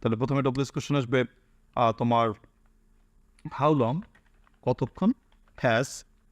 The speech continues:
সাবজেক্ট হচ্ছে it, been raining। I have been waiting for, here for three, three hours, আমি এখানে তিন ঘন্টা সময় ধরে অপেক্ষা করছি। প্রশ্ন করো, কতক্ষণ অপেক্ষা করছি? For three hours,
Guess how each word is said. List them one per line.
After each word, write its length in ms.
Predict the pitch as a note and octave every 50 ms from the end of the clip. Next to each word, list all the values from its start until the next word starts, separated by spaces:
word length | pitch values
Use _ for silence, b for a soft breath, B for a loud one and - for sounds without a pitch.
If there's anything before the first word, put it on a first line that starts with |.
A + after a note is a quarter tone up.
| _ _
সাবজেক্ট 440 | - - - C3 A2+ A2+ B2+ A#2+ -
হচ্ছে 180 | B2 - - A2+ - -
it, 380 | C3+ B2 B2+ C3+ _ - - - _ _ _ _ _ _ _ _ _ - -
been 500 | A#2+ A2 G#2+ A#2+ A#2+ B2 D3+ G3 B3 C4 - _ _ _ _ -
raining। 460 | A2+ G#2+ A2+ A#2 A2+ G#2 G2+ F#2+ F2 - _ _ _ _ _ _ _ _ _ _ _ _ _ _ _ _ _ _ _ _ _ _ _ _ _ _ _ _ _ _ _ _ _ _ _ _ _ _ _ _ _ _ _ _ _ _ _ _ _ _ - _ _ _ _ _ _ _ _ _ _ _ _ _ _ _ _ -
I 140 | D#3+ F3
have 120 | G3 G#3 G3
been 140 | A#3 G#3+ D#3+
waiting 340 | C#3+ E3+ G3 G#3+ B3 B3 - -
for, 200 | E3+ - - -
here 200 | C#3 B2+ C#3+ E3 - -
for 140 | D3+ C3+ C3
three, 280 | B2 - - D#3+ D#3
three 400 | C3 - _ - - - D3 B2+
hours, 160 | A2 G#2+ C3 C#3+ -
আমি 160 | D#3 D3+ D3
এখানে 200 | D3 E3+ D#3+ D#3+
তিন 280 | - F#3+ F#3+ G#3 G3 F3+
ঘন্টা 280 | C#3 C#3 C3 B2+ C#3
সময় 280 | B2+ - - C3 C3 B2
ধরে 140 | B2+ D3 E3
অপেক্ষা 280 | B2+ A2+ C#3 - -
করছি। 240 | A2+ - - - -
প্রশ্ন 280 | - D#3+ E3 - G#3+ F3
করো, 200 | D#3 D#3 C3 C#3+ b b b b b -
কতক্ষণ 300 | F3 F#3+ - G3+ - G3
অপেক্ষা 300 | D#3 C3+ C3+ C3+ - B2
করছি? 240 | G#2+ A#2 G2 - F#3
For 260 | D#3 - - C3+ B2+ A2 - _ _ _ _ _ -
three 220 | - - F3+ E3+ C3
hours, 400 | A2 G#2+ G2+ F#2+ - - -